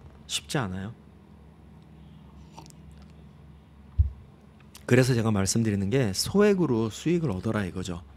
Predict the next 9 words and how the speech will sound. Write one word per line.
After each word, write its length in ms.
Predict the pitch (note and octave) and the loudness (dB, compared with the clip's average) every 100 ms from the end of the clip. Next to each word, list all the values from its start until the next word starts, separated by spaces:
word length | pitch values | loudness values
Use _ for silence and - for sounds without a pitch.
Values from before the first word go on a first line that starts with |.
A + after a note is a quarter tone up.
| - - - - - - - - - - - - - - - - - - - - - - | -20 -20 -20 -20 -20 -20 -20 -20 -20 -20 -20 -20 -20 -20 -20 -20 -20 -20 -20 -20 -18 -6
크게 320 | - A#3 A#3+ | -2 2 4
이기려면 1000 | B2+ A#2 C#3 C#3 B2+ B2 C3+ A#2+ F2+ F2 | 2 2 2 2 2 0 0 -2 -4 -8
시드머니를 720 | - - A#3 C4+ B3 A3+ G3 | -6 -2 -2 0 0 2 0
크게 280 | F3 - C4+ | -2 -4 -4
구축을 400 | - - B2 A#2+ | -4 -6 -2 0
하라는 300 | B2+ D#3 D3+ | 0 -2 -4
얘기예요. 460 | G2+ G2 F#2 G2 A2 - - - - - - - - - - - - C#2 - - - - - - - - - - - - - - - - - - - - - - - - - | -4 -4 -4 -6 -8 -14 -20 -20 -20 -20 -20 -20 -20 -20 -20 -20 -20 -20 -20 -20 -20 -20 -20 -20 -20 -20 -20 -20 -20 -20 -20 -20 -20 -20 -20 -20 -20 -20 -20 -20 -20 -20 -18
시드머니가 640 | - F3 G3+ F#3+ F3 D#3+ D3+ | -2 4 6 6 6 4 2
그만큼 560 | B2+ A2+ C3 B2 - | 0 0 0 0 -2